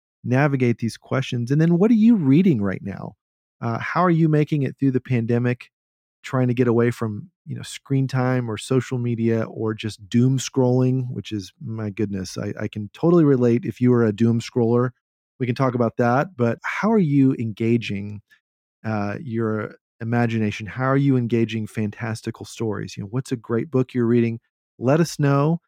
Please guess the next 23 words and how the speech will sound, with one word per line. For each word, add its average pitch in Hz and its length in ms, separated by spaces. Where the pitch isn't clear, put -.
podcast 139 720
at 113 140
lorehaven 120 560
dot 113 200
com, 147 400
or 107 140
comment 131 400
about 120 180
anything 120 320
else 120 220
we've 107 160
talked - 340
about. 143 280
We'd 107 160
love 110 300
to 113 300
feature 131 360
your 117 400
feedback 135 600
on 110 640
a 107 180
future 120 340
episode, 190 480